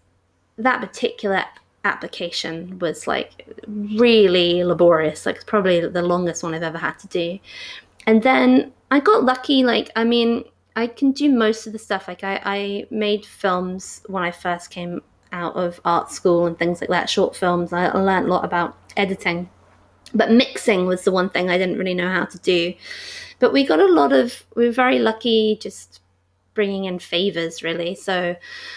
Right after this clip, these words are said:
a company that we actually had no connect, no real connection to offered to mix the episodes for free,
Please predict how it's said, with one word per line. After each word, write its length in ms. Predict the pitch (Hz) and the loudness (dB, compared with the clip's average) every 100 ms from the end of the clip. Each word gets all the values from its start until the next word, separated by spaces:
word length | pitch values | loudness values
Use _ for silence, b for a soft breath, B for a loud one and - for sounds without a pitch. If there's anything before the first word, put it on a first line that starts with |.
| B - | B -10
a 80 | |
company 760 | - 208 208 240 214 196 185 175 | -6 -2 0 4 4 4 2 0
that 260 | 175 175 - _ _ _ | 0 0 -4 _ _ _
we 120 | 208 | -2
actually 300 | 214 - 185 | -2 -4 -6
had 40 | 175 | -4
no 300 | 190 185 185 | -2 -2 -2
connect, 480 | - 180 - - - | -6 -8 -8 -10 -2
no 280 | 220 240 226 | 4 6 6
real 320 | 214 240 220 | 6 6 6
connection 640 | 214 175 151 - - 170 | 2 -6 -6 -8 -8 -10
to 480 | 175 180 170 165 165 - | -8 -4 -4 -4 -8 -10
offered 400 | 180 - 180 - | -12 -10 -10 -10
to 260 | - - 165 | -14 -18 -14
mix 320 | 170 - - | -14 -16 -8
the 80 | 180 | -8
episodes 540 | - - 180 180 - | -6 -14 -12 -12 -14
for 100 | 175 | -16
free, 480 | - 180 170 185 | -10 -6 -6 -6